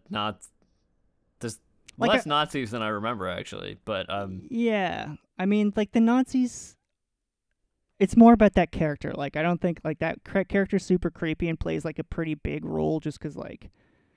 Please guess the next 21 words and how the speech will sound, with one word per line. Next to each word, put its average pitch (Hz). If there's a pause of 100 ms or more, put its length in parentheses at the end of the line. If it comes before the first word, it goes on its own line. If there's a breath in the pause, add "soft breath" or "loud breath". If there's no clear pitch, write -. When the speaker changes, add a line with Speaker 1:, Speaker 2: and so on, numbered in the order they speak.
(160)
Speaker 2:
it -
cuts -
to 165
them 160 (380)
killing 165 (120)
randos 185
a 196
lot, 214 (120)
but -
it's 165
not 170
actually, 156
Speaker 1:
Yeah. 101
Speaker 2:
like, 95
particularly, 151
like, -
integral 151
to -
the 156
Hellboy 160
plot. 170